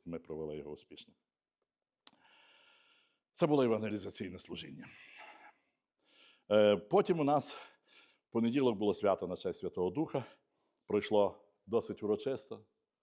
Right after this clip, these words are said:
непомітно так, пролетів час, досить гарно.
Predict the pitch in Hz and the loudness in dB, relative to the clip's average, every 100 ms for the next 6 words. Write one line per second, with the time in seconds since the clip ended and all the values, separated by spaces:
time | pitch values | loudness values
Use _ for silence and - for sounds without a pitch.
0 | _ _ _ _ _ 82 107 131 135 131 | _ _ _ _ _ -8 -4 -4 -6 -8
1 | 120 117 117 - 98 110 107 107 - 117 | -6 -4 -4 -4 -6 -4 -4 -8 -4 -4
2 | 113 - - 85 95 117 - 113 110 98 | -4 -12 -20 -10 -8 -8 -6 -4 -4 -6